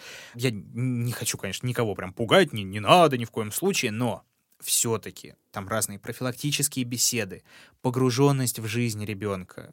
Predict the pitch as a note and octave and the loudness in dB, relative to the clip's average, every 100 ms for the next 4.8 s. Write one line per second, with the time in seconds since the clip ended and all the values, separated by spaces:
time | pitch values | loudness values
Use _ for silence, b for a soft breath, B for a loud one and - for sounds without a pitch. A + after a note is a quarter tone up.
0 | _ B2 B2 - B2+ C3 C3 B2 - C3 | _ -4 -2 0 0 0 0 0 0 0
1 | - A2+ A#2 C3 - B2+ C#3 C3 A#2+ - | 0 -4 0 0 2 0 2 0 0 -2
2 | - A2+ A2+ A2 G#2+ - G#2+ A2+ B2 G3+ | -2 0 0 -2 -4 -6 -6 -6 -4 -4
3 | G3+ - G#2 G2+ G#2+ A2 A#2+ - G#2 G#2 | -4 -6 -6 -4 -4 -2 -2 -2 -4 0
4 | C#3+ A#2+ A2 G2 G2 A2 G#2+ | -2 0 -4 -4 -2 0 0